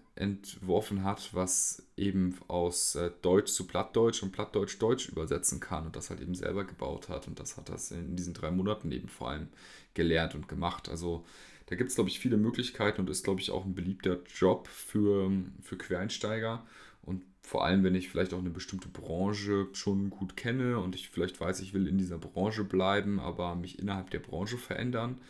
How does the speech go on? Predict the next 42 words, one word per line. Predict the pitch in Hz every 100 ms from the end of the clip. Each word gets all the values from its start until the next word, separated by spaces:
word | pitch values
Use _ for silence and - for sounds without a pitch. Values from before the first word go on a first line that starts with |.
| - - - -
ähm, | 87 85 85 - -
dann | 85
kann | 82 90
ich | 90 -
vielleicht | 85 87 -
die |
Domänenexpertise, | - 90 87 90 - - - 92 92
die | -
ich | 95 -
hab, | 98 95 - - - - - -
egal | - 87 90
in | 85 - -
welchem | - - 92
Bereich | 92 85 -
auch |
immer, | - 101 95
ob | 90
ich | -
jetzt | 82
in | 85
der | 87
Logistik | 85 95 - - -
arbeite | 90 90 90 92
oder | 82
im | 82
Verlagswesen, | - 85 90 - - 123 92 90 90 - - - - - -
ähm, | 90 87 80 82 - _ _ -
es | - -
kann | 85
alles | - 110 -
sein, | - 80 85 90 -
sag, | - 80 - _
da | - 90
will | 92
ich | 92
jetzt | - -
weiterarbeiten, | 87 92 87 82 87 82
will | 85
meine | 82 85
Domänenexpertise | - - 85 87 - 90 95 90 85
weiter | 82 98
nutzen, | 87 92 - - 92 92